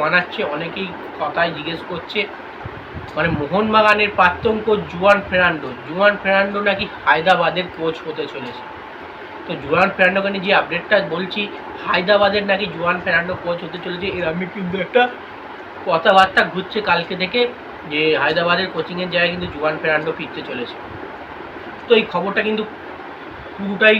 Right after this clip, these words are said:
মনে হচ্ছে আমার কাছে পুরোটাই ভুল খবর, কারণ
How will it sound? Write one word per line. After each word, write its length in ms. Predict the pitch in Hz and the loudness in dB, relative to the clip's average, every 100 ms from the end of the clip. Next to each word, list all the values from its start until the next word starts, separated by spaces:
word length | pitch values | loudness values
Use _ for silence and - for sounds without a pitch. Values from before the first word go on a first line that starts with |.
| 190 | 2
মনে 140 | 175 196 | 0 0
হচ্ছে 200 | 196 220 180 | -2 0 2
আমার 160 | 185 185 | 2 2
কাছে 160 | 185 190 | -2 -4
পুরোটাই 380 | 175 180 175 196 165 | -8 -4 0 0 0
ভুল 240 | 151 185 202 - | -4 -2 -2 0
খবর, 260 | 156 139 147 - - - - - - | 0 0 -2 -4 -12 -14 -14 -14 -8
কারণ 180 | 175 180 | -2 0